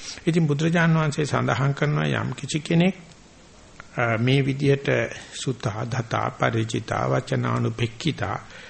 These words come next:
මන දිට්ඨියා උප්පටි විද්ධා කියන මට්ටමට භාවනා කරලා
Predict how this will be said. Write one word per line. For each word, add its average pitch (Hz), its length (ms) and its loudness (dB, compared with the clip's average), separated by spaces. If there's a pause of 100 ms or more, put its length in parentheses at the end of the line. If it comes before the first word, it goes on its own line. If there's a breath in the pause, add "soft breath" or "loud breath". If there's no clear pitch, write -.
(260 loud breath)
මන 120 240 4 (540)
දිට්ඨියා 123 540 2 (120)
උප්පටි 135 400 2
විද්ධා 131 640 4
කියන 131 260 0
මට්ටමට 123 540 -2 (300)
භාවනා 117 540 2
කරලා 160 560 0